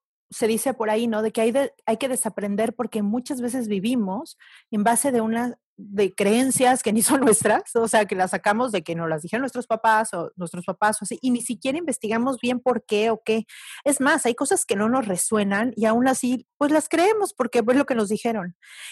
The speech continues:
Y, y veo en este camino que tú has hecho que ha sido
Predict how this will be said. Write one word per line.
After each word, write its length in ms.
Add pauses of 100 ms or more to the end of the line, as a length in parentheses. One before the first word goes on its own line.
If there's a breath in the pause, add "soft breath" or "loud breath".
Y, 300
y 120
veo 300
en 120
este 200
camino 320
que 80
tú 120
has 180
hecho 320
que 120
ha 40
sido 300